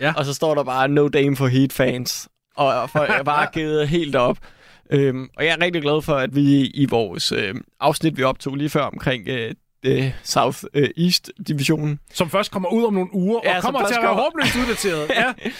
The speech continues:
Speaker 2: Men vi også snakker om, øh, Heats, øh, fremtid uden, øh,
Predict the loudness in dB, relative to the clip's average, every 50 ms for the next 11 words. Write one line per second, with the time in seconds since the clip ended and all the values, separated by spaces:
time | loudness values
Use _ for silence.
0 | -14 -14 -14 -14 -14 -8 -2 0 0 0 2 2 2 2 2 2 0 0 0 0
1 | 0 2 2 2 2 2 2 2 2 2 2 2 2 2 2 2 2 2 0 -2
2 | -2 2 4 4 4 4 2 0 -2 -2 -2 -2 -2 0 0 -2 -2 -4 -4 _
3 | 2 4 4 4 4 2 -2 -8 _ -4 -2 -2 -2 -2